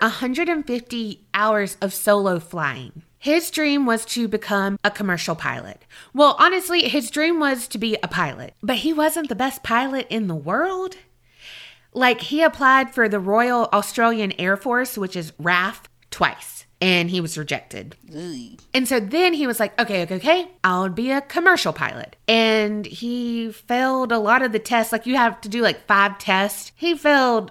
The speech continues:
Speaker 1: all but one of them.
Speaker 2: Ooh.
Speaker 1: Again, he was determined, and so he kept at it, and so he was retaking some of those tests.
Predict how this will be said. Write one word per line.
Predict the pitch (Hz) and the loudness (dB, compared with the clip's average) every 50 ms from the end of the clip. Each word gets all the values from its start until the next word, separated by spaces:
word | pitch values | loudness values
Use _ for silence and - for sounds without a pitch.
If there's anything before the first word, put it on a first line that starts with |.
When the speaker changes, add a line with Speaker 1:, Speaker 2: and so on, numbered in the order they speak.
| _ _ - | _ _ 4
Speaker 1:
all | 202 220 220 | 6 6 6
but | 202 185 - 165 | 6 4 0 2
one | 190 185 185 226 | 0 2 2 2
of | 254 254 | 0 0
them. | 269 294 302 302 302 294 285 285 | 0 2 2 4 2 2 2 2
Speaker 2:
Ooh. | 285 269 339 330 254 190 151 143 143 147 - - 247 - _ _ - | 2 4 4 2 2 0 -4 -8 -12 -14 -16 -16 -18 -20 _ _ -4
Speaker 1:
Again, | 269 233 233 240 294 359 359 349 339 320 311 302 294 269 - _ - | -4 -2 -2 0 2 4 4 4 4 4 2 0 -2 -4 -6 _ -10
he | 220 - 247 247 | -6 -4 -4 -2
was | 262 285 277 | -2 -4 -4
determined, | - 277 - - 370 403 403 359 302 330 359 370 - - - _ - | -6 -6 0 2 4 4 4 2 0 -2 -4 -6 -10 -14 -14 _ -4
and | 226 240 247 - | -4 -4 -2 -2
so | 277 262 262 | -2 -2 -2
he | 247 294 285 | -2 -4 -4
kept | - 277 269 254 - 302 | 0 0 -2 0 2 4
at | 320 370 359 311 | 6 6 6 6
it, | 294 285 277 - - | 4 2 2 0 0
and | - 233 240 240 233 | 0 0 0 0 -2
so | - 247 | -2 -2
he | 240 240 247 247 | -2 -2 -2 0
was | 240 226 196 180 180 | 0 -2 -2 -4 -6
retaking | 208 254 262 240 - - 254 254 247 - 220 208 196 185 - - | -6 -6 -6 -6 -6 -6 -6 -6 -6 -8 -8 -8 -8 -8 -10 -10
some | - - 220 214 | -8 -4 -2 -2
of | 202 190 | 0 0
those | 180 170 165 | -2 -2 -4
tests. | - - - - - - - - - | -6 -8 -8 -8 -10 -16 -16 -16 -18